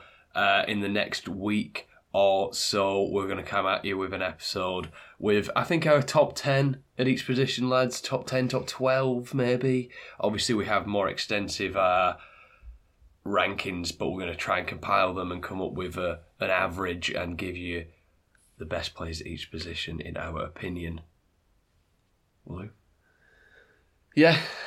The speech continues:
Speaker 2: I agree with that. I just had a, one final thought, really. Um, and this is directly aimed at the Indianapolis Colts owner. I just think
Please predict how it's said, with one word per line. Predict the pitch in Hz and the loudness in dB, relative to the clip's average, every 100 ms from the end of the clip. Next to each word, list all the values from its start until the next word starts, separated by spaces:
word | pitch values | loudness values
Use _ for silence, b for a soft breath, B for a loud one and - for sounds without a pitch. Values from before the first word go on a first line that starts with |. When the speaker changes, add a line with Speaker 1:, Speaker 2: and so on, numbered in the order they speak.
| B B | B B
Speaker 2:
I | 110 | 2
agree | 113 107 | 6 8
with | |
that. | 104 101 101 | 8 8 4
I | |
just | 98 104 | 4 4
had | 92 | 4
a, | 87 - | 2 -4
one | 98 92 92 - | 0 0 -2 -8
final | - 95 92 95 | -4 0 0 0
thought, | - 92 98 | 2 4 4
really. | 92 90 98 95 - | 2 0 0 -2 -2
Um, | 90 92 98 87 - _ - | 0 0 0 -4 -14 _ -2
and | 107 | 2
this | 101 95 | 4 2
is | 90 80 _ - | -2 -4 _ 0
directly | 104 95 98 92 90 87 80 _ _ _ _ _ _ _ 107 | 4 6 6 4 2 0 -6 _ _ _ _ _ _ _ 4
aimed | 101 101 95 90 | 6 6 2 0
at | 90 - - | 0 0 0
the | 92 95 95 - | 0 2 0 -2
Indianapolis | 95 90 90 - 90 85 | -2 0 -2 -2 -2 -2
Colts | - 95 90 - 85 | -2 0 0 2 0
owner. | 90 87 | 2 0
I | 90 | 0
just | 87 104 - | 0 0 2
think | 101 - | 2 2